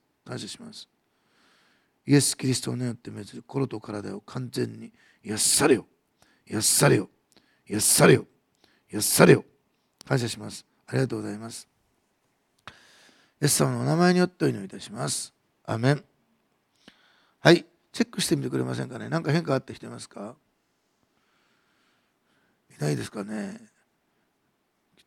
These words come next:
といると思うんですけどね。昨日はね、南九州では起こりましたよ。いくつも。ね。長崎教会でも溢れるほど起こることを信じております。お互い信じてね、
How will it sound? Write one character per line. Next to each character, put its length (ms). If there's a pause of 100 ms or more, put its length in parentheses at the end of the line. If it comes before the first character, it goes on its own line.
と 100
い 40
る 60
と 80
思 80
う 20
ん 40
で 60
す 60
け 20
ど 120
ね。 80 (560)
昨 160
日 200
は 160
ね、 300
南 320
九 160
州 200
で 80
は 100
起 60
こ 100
り 60
ま 120
し 80
た 80
よ。 80 (180)
い 60
く 100
つ 140
も。 60
ね。 60 (2250)
長 180
崎 160
教 160
会 160
で 80
も 140
溢 120
れ 60
る 80
ほ 80
ど 80
起 60
こ 80
る 60
こ 120
と 100
を 60
信 160
じ 60
て 80
お 40
り 60
ま 180
す。 360 (1400)
お 100
互 220
い 20
信 180
じ 100
て 120
ね、 280